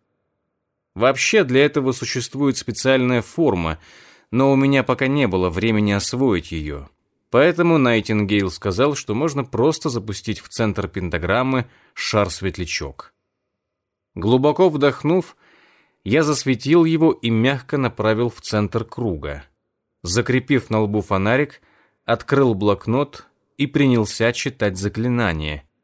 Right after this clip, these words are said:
Оригинальная версия помещалась на четырех страницах манускрипта, но с помощью Найтингейла я ее малость ужал. "Николас Уолпини!" возвал я. "Услышь меня!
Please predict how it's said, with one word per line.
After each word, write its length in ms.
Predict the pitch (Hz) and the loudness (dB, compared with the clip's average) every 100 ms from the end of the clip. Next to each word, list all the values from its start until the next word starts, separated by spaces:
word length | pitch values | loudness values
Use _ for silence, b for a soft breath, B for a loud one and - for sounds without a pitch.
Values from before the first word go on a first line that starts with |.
| _ _ _ _ _ _ - | _ _ _ _ _ _ -4
Оригинальная 800 | 113 120 120 123 131 120 120 113 | 0 2 4 4 4 4 4 2
версия 440 | 113 120 - 113 | 2 0 0 -4
помещалась 680 | - 107 104 123 113 104 - | -2 -2 0 0 0 0 -2
на 220 | 107 104 | -2 -2
четырех 420 | - 104 117 117 | -4 -2 0 0
страницах 600 | - 107 107 113 - 101 | -2 -2 -2 -2 -4 -6
манускрипта, 800 | 107 110 - - 139 - - 80 b b b b _ | -4 -2 -4 -2 -2 -2 -6 -6 b b b b _
но 100 | 170 | -2
с 80 | - | 2
помощью 420 | 196 180 156 147 | 4 4 4 2
Найтингейла 960 | 139 139 127 127 117 110 113 104 101 b b b b | 2 2 2 0 0 2 2 2 0 b b b b
я 240 | 107 131 123 | 0 4 4
ее 200 | 117 110 | 4 2
малость 460 | 107 101 98 - - | 4 2 0 -4 -8
ужал. 500 | 98 92 76 67 - _ _ _ _ _ _ _ _ _ _ _ | -6 -4 -4 -6 -14 _ _ _ _ _ _ _ _ _ _ _
"Николас 800 | - 113 170 175 165 165 160 - | -2 2 4 4 2 4 2 0
Уолпини!" 960 | 107 131 160 151 127 127 110 90 78 73 _ _ - | 2 4 6 4 2 0 2 0 -4 -8 _ _ -4
возвал 480 | 85 98 92 98 92 | -2 0 2 0 2
я. 360 | 90 80 73 - _ _ _ _ _ | 0 -2 -4 -14 _ _ _ _ _
"Услышь 760 | - 113 - 104 147 170 156 - | -4 -2 -2 2 6 6 4 0
меня! 480 | 120 104 80 71 | -2 0 -4 -8